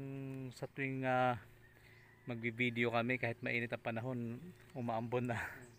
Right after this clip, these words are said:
<laughs> Ayan. So, para siyang umiiyak talaga.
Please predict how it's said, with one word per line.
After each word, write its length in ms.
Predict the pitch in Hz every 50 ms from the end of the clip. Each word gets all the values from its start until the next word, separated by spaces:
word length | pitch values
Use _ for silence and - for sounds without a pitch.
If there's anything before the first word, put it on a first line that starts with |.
| - - - - - - - -
<laughs> 760 | - - - - - - - - - - - - - - 123
Ayan. 320 | 113 113 107 107 104 104 104 101 - - - - -
So, 80 | - 120 113 113 113 110 113 110 110 110 110 113 113 117 - - - - - - - - - - - - _ _ -
para 160 | 120 113 117
siyang 320 | - - 135 123 123 120
umiiyak 480 | 110 110 123 139 139 127 120 117 - -
talaga. 400 | - 117 110 113 110 110 107